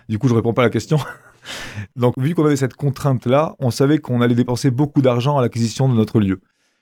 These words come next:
Il fallait forcément restreindre sur le reste, parce que c'est difficile de négocier dans l'immobilier déjà. <laughs> Les prix sont ce qu'ils sont. Et on savait aussi, par notre apprentissage premier,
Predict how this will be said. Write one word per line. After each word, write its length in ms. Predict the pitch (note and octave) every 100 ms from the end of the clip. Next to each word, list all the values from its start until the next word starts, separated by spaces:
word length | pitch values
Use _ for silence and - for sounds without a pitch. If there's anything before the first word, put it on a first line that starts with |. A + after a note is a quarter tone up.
| _
Il 100 | C3
fallait 280 | A2+ C#3 C#3+
forcément 380 | A#2+ - C#3 C#3+
restreindre 460 | C3 C3 - C#3
sur 80 | C3
le 80 | B2+
reste, 340 | B2 - _ _ _ _ -
parce 140 | G#2+
que 80 | A2
c'est 100 | A2
difficile 320 | G#2+ G#2+ B2
de 80 | A2
négocier 360 | G#2 G2 G2
dans 80 | A2
l'immobilier 360 | G2 G2 G#2 D3
déjà. 280 | A#2+ C3+ D#3 - - _
<laughs> 320 | _ - -
Les 180 | F#2+ G#2+
prix 160 | -
sont 140 | C3 G#2+
ce 60 | -
qu'ils 100 | G2+
sont. 220 | C#3 E3+ _ _ _ _ _ _ _ _ _ -
Et 360 | A#2 A#2+ A#2 A2+
on 120 | B2
savait 320 | A2+ C3+ C3
aussi, 540 | B2+ A#2+ - D#3+ F#3 F#3 -
par 200 | C3 B2
notre 200 | B2+ B2+
apprentissage 500 | B2 A#2+ A#2 B2+ -
premier, 540 | - B2 C#3 E3+ F3